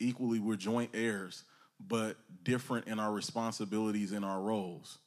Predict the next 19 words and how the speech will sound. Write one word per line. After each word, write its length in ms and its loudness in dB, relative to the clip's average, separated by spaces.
right? 220 2
Very 260 6
different 340 4
than 120 2
what 140 6
we 120 4
hear 180 4
in 60 -2
society 500 0
right 240 -4
now, 300 -8
right? 240 0
Society's 520 2
all 180 2
about 380 0
equity, 580 -2
equality, 680 -2
right? 320 -2
Everybody 600 -2